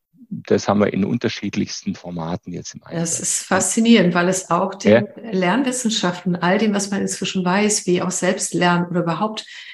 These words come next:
Speaker 2: äh, dass es auch in die Umsetzung kommt, wie das funktioniert, das ist auch alles drin.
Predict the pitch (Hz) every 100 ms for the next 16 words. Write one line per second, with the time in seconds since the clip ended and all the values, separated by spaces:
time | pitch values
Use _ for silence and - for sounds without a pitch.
0 | - - - 175 175 180 175 - 170 175
1 | 185 208 226 185 - 160 160 160 160 160
2 | 170 - 175 170 190 208 165 160 - 196
3 | - 165 160 - 156 160